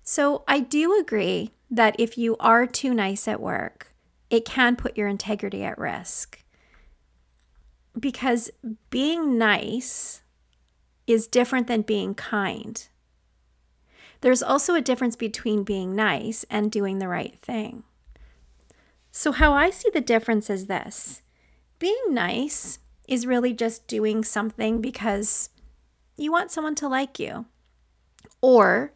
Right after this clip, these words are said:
you're avoiding potentially difficult conversation with someone.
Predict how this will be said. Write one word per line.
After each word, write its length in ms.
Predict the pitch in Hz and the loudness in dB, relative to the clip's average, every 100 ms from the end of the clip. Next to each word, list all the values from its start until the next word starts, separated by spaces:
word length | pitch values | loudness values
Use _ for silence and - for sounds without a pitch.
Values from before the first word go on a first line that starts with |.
| - | -4
you're 220 | 233 226 | 0 2
avoiding 680 | 214 247 240 196 196 220 247 _ | 2 4 4 2 -2 -6 -10 _
potentially 520 | - - 220 220 220 214 | -14 -4 -2 -2 -2 -4
difficult 480 | 226 196 185 - | -4 -6 -8 -10
conversation 680 | - 202 185 - 196 185 185 | -8 -8 -6 -6 -6 -6 -8
with 120 | 180 | -10
someone. 400 | 175 - - 233 | -10 -10 -12 -14